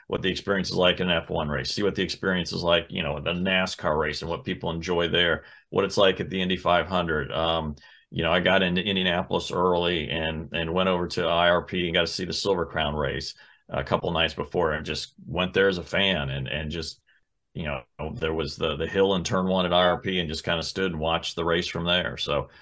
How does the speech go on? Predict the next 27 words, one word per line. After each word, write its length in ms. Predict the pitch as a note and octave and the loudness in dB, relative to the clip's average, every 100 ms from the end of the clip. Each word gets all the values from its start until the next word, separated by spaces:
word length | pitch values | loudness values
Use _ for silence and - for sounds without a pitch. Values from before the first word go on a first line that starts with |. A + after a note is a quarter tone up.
| - _ - | -20 _ -2
um, 680 | D2 C#2+ C2 C2 B1+ B1 - | 0 2 2 0 -2 -4 -8
you 140 | - G2 | -4 -4
know, 160 | - - | -4 -6
it's 80 | |
just 160 | G2+ - | -6 2
kind 140 | G#2 | 2
of 60 | G2+ | 2
a 40 | |
fun 300 | G2+ A2 G#2 | 2 2 2
thing. 260 | G#2 G#2+ A2 | 2 4 4
And, 140 | F#2 | 2
and, 260 | F2 F2+ E2+ | -2 -2 -2
and, 380 | F2+ F2 F2 E2+ | 0 0 0 2
uh, 200 | F2 E2+ | 2 2
it's, 320 | F#2+ - - - _ _ _ _ _ - | 0 -4 -8 -16 _ _ _ _ _ -6
you 120 | G2 | -2
know, 240 | F#2 D#2 - - | 0 -2 -6 -16
it, 300 | C3 A#2 G2+ | -6 -2 0
it's, 240 | G#2 G2+ - | 0 0 -2
it's 220 | A2 G2+ | -4 -2
just 200 | A2 - | -2 4
different, 380 | A#2 B2 E2 - | 4 4 2 0
and, 300 | E2 E2+ E2 | -2 -2 0
but 100 | F2+ | 0
it's 120 | F2 | 4
also 300 | F#2 F2+ F2+ | 4 4 2
enjoyable. 580 | F2 F#2 F#2+ - - | 2 0 0 -2 -10